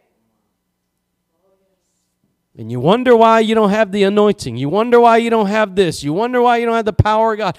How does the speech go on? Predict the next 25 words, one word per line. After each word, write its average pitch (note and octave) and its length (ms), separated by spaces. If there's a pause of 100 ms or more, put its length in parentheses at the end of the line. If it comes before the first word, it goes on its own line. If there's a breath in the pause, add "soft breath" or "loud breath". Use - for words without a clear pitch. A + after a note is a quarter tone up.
(140 loud breath)
You E3+ 140
wonder B3+ 320
this A#3 240
and F3 80
you F#3 80
wonder B3 300
that. A#3 240 (240 soft breath)
'Cause E3 180
God F3+ 380
wants G3+ 340
to C3+ 140
give E3+ 320
those C3 260
things F3+ 320
to A2 100
you. E3 300 (720)
The D#3 140
Holy B3+ 280
Ghost B3+ 360
is E3 160
the F3 80
gift A#3 420
to D4+ 220
the F3 160
church. - 680